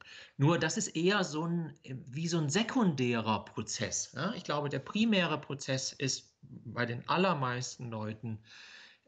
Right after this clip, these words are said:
dieses, "Es fühlt sich innen drin fürchterlich an und die Selbstverletzung ist die beste Möglichkeit, die ich hab,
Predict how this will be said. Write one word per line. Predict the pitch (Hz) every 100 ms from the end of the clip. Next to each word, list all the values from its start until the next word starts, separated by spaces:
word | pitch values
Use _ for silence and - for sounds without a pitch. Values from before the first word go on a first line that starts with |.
| -
dieses, | 107 120 113 120 113 - - - _ _ _ _ -
"Es | 123 -
fühlt | 131 117
sich | 123 -
innen | 123 123 113
drin | 110 110
fürchterlich | 110 - 135 139 123 110 104 107
an | 117 135 160 156
und | 127 117
die | 110
Selbstverletzung | 110 107 - 117 110 110 - 107
ist | - -
die |
beste | 95 104 - 104
Möglichkeit, | 98 98 - - - 95 95
die |
ich | - - -
hab, | 107 -